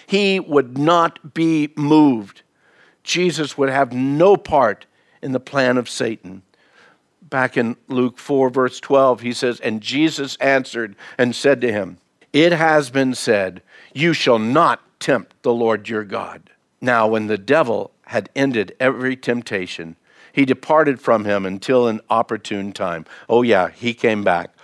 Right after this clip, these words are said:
all through the ministry of Christ, even to the very end. Verse fourteen, Jesus returned in the power of the Spirit to Galilee, and news of him went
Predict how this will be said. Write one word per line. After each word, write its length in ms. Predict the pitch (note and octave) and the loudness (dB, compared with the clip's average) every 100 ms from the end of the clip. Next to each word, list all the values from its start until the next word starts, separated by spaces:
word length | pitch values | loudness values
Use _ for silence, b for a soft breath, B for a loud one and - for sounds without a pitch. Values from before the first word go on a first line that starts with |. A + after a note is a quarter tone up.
| b b | b b
all 340 | G#2+ A#2+ C3 | 2 4 4
through 240 | C3 B2+ A#2+ | 2 -2 -2
the 100 | A2 | -2
ministry 540 | G#2 F2+ - - G2 | -4 -6 -10 -12 -12
of 140 | F#2 - | -12 -12
Christ, 480 | - F2 - - B B - | -14 -12 -18 -20 B B -2
even 320 | B2+ C3 A#2+ | 0 0 -2
to 100 | B2 | -4
the 120 | A2 | -6
very 380 | G2 G2+ G2+ G2 | -2 0 0 -4
end. 360 | - F2 D#2+ D2 _ _ _ _ b b - | -12 -14 -16 -20 _ _ _ _ b b 0
Verse 200 | C3+ B2 | 0 0
fourteen, 760 | C#3+ C3 - - A2 G2 F2 _ b b b b | 0 0 0 -4 -4 -4 -10 _ b b b b
Jesus 580 | A2 D#3+ F3+ D3+ C#3+ B2 | -2 0 0 0 -4 -2
returned 680 | B2 A2+ C#3+ D3 A#2+ G2+ - B | -6 -2 2 4 2 0 -10 B
in 140 | C3+ A#2 | -2 0
the 80 | |
power 460 | - - D3 D3+ D3+ | -2 0 2 6 4
of 160 | - A#2+ | 2 -6
the 80 | A#2+ | -8
Spirit 500 | - C3+ A#2+ - - | -4 0 0 -2 -14
to 80 | |
Galilee, 640 | G#2+ A#2 A#2+ A2+ G2+ G2+ F2+ B B | -6 0 0 0 -4 -8 -10 B B
and 160 | B2+ B2+ | -2 4
news 260 | D#3 G3 | 4 4
of 120 | D#3 C#3 | 0 2
him 260 | C3+ B2+ | 2 2
went 260 | B2 C#3+ | 2 0